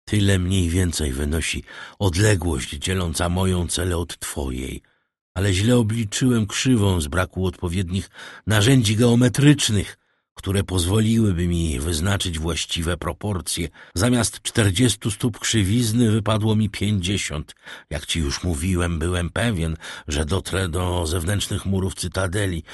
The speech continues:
Przebiję ten mur i skoczę w morze. Kopałem wzdłuż korytarza, do którego przylega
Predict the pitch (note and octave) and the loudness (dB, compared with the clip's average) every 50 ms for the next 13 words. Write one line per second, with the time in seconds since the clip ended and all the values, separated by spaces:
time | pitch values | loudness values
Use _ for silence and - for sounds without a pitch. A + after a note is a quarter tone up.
0 | - - - - _ - - - A2+ G2+ F#2 A#2+ C3 B2+ A#2 G#2+ - A2+ A2 G#2 | -18 -18 -18 -18 _ -6 0 0 0 2 4 6 8 8 6 6 4 2 2 4
1 | G#2+ A2 A2 G#2+ G#2 F#2 - - G#2+ G2+ - A2 A2 F#2+ E2+ A2 A#2+ A#2 A2+ G2+ | 4 4 4 2 2 0 -2 0 -2 0 0 0 0 2 2 2 4 4 4 2
2 | - - D#2 D#2 _ _ _ _ - - F#2 - - C3+ C3+ C3+ C#3 B2+ G#2+ F#2+ | 0 -2 -6 -12 _ _ _ _ -4 -4 -4 -2 2 2 4 6 6 6 6 6
3 | F2+ F2+ F2 D#2+ D#2 D#2 C#2+ - F#2 G2 F#2 - - - E2+ F2 F#2 - - F#2+ | 4 4 2 2 0 -2 -2 -2 -2 0 -2 -2 -2 -2 -2 -2 -2 -2 0 2
4 | G2 F#2+ F2 D#2 C#2+ C#2 D#2 D2+ D2+ D2+ D#2 E2 - - - F#2+ G2 F2+ F#2 F#2 | 2 2 2 2 0 -2 -2 -2 -4 -4 -4 -6 -6 -4 -4 -2 -2 0 -2 -2
5 | - - - F2+ F#2 G2 F#2+ F2 G2 | -4 -4 -4 -2 0 0 0 0 -2